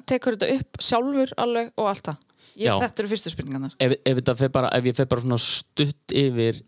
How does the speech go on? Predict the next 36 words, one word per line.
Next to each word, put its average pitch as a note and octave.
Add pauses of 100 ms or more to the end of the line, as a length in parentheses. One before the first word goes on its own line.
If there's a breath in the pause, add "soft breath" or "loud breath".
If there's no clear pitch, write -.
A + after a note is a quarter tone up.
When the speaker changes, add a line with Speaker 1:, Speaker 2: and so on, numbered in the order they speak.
Speaker 2:
yfir B2
mitt B2
lífskeið B2
og G2+
svo A2+
getið A2+
þið A2+
bara -
spurt B2
út C3
í -
Speaker 1:
Mhm. F#2+
Speaker 2:
það, G2
ef A2+
þið A2
viljið. G#2+ (600 loud breath)
Ég C#3+
er E3+
það D#3
heppinn C3+
að, C3+
að A#2+
ég B2
var C3
alinn D3+
upp C#3+
sem B2
vottur A2+
Jehóva. G2
Mamma C3+
mín A#2+
og A2+
pabbi A2+
eru G#2
vottur G#2
Jehóva. G2+